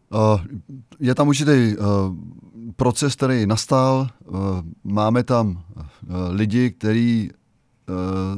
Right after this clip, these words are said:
přišli od někud, který nemají s Budějcema absolutně něco společného. Já si myslím, že tady jde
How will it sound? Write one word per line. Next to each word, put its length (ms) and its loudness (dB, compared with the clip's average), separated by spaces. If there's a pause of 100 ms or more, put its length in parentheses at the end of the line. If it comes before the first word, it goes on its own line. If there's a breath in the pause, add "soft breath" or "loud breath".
(500)
přišli 500 -2 (600 soft breath)
od 160 0
někud, 360 2 (720)
který 200 2
nemají 240 6
s 40 2
Budějcema 400 2
absolutně 300 4
něco 160 0
společného. 540 2
Já 80 4
si 120 -2
myslím, 260 2
že 100 0
tady 340 2 (200)
jde 280 2